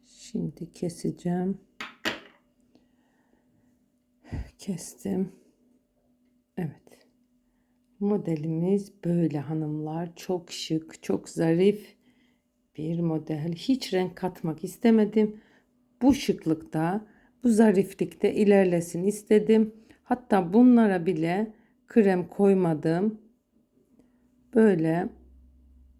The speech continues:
kendi renginden yazmanın zarifliğini hiçbir renkle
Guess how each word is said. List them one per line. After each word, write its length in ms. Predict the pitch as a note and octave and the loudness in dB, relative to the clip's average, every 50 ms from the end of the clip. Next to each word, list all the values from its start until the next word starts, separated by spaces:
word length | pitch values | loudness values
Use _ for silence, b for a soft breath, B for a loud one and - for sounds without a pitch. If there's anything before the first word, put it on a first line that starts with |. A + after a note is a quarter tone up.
| _ _ _ _ _ _ _ _ _ _ _ _ _ _ _ _ _ - _ _ _ _ _ _ _ | _ _ _ _ _ _ _ _ _ _ _ _ _ _ _ _ _ -20 _ _ _ _ _ _ _
kendi 460 | - A3+ A3 A3 A3+ G#3+ F#3+ G#3+ G3 | 2 4 6 6 6 6 4 2 2
renginden 880 | G3+ F#3+ F3+ F3 E3+ D3 D#3+ D#3 D#3+ D#3 D3 D#3+ E3 D#3+ E3 E3+ F#3+ F3+ - _ _ _ _ _ _ _ _ _ _ _ _ _ _ _ _ _ _ _ _ _ _ _ _ _ _ _ _ _ _ _ _ _ _ _ _ _ _ _ _ _ _ _ - _ _ _ _ _ _ _ _ _ _ _ _ _ | 4 2 2 0 -2 -2 -2 -2 -4 -4 -4 -4 -4 -4 -4 -4 -6 -8 -10 _ _ _ _ _ _ _ _ _ _ _ _ _ _ _ _ _ _ _ _ _ _ _ _ _ _ _ _ _ _ _ _ _ _ _ _ _ _ _ _ _ _ _ -20 _ _ _ _ _ _ _ _ _ _ _ _ _
yazmanın 580 | G3 G#3 A3 G#3 G#3 A3 A#3 A3 G#3+ G3 F#3 F3 | 4 4 4 6 6 4 6 6 4 2 0 -2
zarifliğini 880 | D#3+ D#3+ G3+ A3 A3+ A#3 A3 A3 A3 - F#3+ F#3+ F#3 F#3 F#3+ F3 D#3+ | 0 2 2 4 4 4 2 0 -2 -2 -2 0 0 0 -2 0 2
hiçbir 440 | A3+ A#3 A3+ - - _ B3+ B3 G3 | 0 0 0 -4 -8 _ -2 2 4
renkle 720 | A3 G3+ G3+ G3 G3+ - - F3+ F3+ F#3+ G3+ A3+ A3+ - | 4 4 2 0 -2 -4 -4 -2 -2 0 0 -2 -2 -4